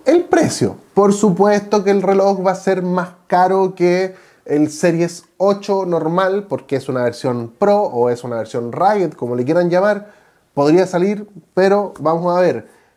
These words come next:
¿Qué pasa con el tema de los precios? Se dice que podría salir entre los ochocientos y novecientos dólares la versión base de este reloj, lo cual puede parecer un precio alto, pero la verdad no es tan alto,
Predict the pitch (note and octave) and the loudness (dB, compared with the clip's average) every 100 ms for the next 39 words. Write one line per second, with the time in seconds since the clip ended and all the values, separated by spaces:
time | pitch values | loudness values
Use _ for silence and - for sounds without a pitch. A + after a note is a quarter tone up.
0 | _ G#3+ G#3+ A#3+ A#3+ A3 A3+ G3+ F#3 F#3 | _ -2 0 -2 -2 -4 -4 -2 -2 0
1 | G#3 G#3+ G3+ G3 F#3+ F3+ F3+ A#3 B3 C4+ | -2 0 0 0 0 -2 0 0 0 -6
2 | B3+ - - F#3 G3 G3+ F#3 F3+ F3+ F#3 | -8 -16 -2 0 0 0 -2 0 2 2
3 | F#3 F#3 G3 - G3 G#3 G3+ F#3 F3+ - | 0 -2 -2 -2 -2 -2 -2 -2 -4 -6
4 | E3+ D#3+ D#3+ - F#3+ G3 G3 G3 - G#3+ | -10 -8 -8 -4 -4 -4 -6 -10 -6 -4
5 | G#3 - D#3 D3+ D3+ D#3+ E3+ F3 F3 E3+ | -4 -4 -2 0 0 -2 -4 -4 -6 -8
6 | - D3+ E3+ F3 D#3+ E3 - _ _ _ | -8 -4 0 0 0 -4 -12 _ _ _
7 | C#3+ D3 C#3+ C#3 E3 D#3+ D#3 - C#3 C3+ | -2 -2 -2 -2 0 0 -2 -8 -4 0
8 | F3 F3+ F3+ D#3+ D#3 D#3 D#3 - E3 D#3 | 0 0 0 2 2 0 -4 -2 0 0
9 | C#3+ C3+ E3+ F#3 - - _ _ _ _ | 0 -2 2 2 0 -12 _ _ _ _
10 | _ - F3+ F#3+ A3+ B3 - G#3 A3 A#3 | _ -2 0 2 2 0 -2 -2 0 0
11 | G#3+ G#3 G#3+ G#3 - G#3 G3+ G#3 - F3+ | -2 -4 -4 -4 -4 -4 -4 -6 0 2
12 | D#3 - A#2 A2+ - E3 D#3+ E3+ E3+ E3+ | 0 -4 -8 -8 -6 -2 0 0 0 -2
13 | F3+ B3 C4 - _ _ - F3 F3+ F#3 | -2 -2 -2 -10 _ _ -8 -2 2 2
14 | A3 A3 - _ G#3+ B3 A3+ - B2 A2+ | 0 -4 -14 _ -4 -2 -4 -4 -8 -10